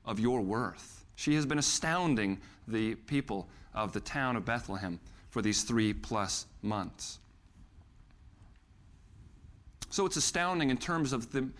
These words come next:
extent and the manner of her love for Naomi. They've seen her self-sacrifice for Naomi. They've seen Naomi's bitterness and complaint, and yet Ruth's unceasing willingness to provide and to care and to sacrifice.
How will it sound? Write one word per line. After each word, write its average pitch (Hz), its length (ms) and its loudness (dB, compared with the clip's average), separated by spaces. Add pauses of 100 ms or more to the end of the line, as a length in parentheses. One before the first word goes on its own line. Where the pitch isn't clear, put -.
(200)
extent - 640 0
and 127 160 4
the 117 180 0 (200)
manner 135 420 4
of 120 120 0
her 135 120 2
love 135 440 0
for 139 200 0
Naomi. 135 500 0 (160)
They've 196 200 2
seen 214 380 2
her 131 140 -2
self-sacrifice - 960 -4
for - 140 -8
Naomi. - 480 -6 (480)
They've 135 160 2
seen 175 300 2
Naomi's 143 460 2
bitterness 131 580 0
and 101 120 -2
complaint, 117 520 0
and 101 140 0
yet 131 240 0 (480)
Ruth's 139 420 4 (420)
unceasing 175 840 4
willingness 123 720 0 (160)
to - 100 -8
provide 113 500 0
and 98 120 -2
to 98 100 -4
care 107 300 -2
and 98 100 -2
to 95 60 -6
sacrifice. 85 880 -8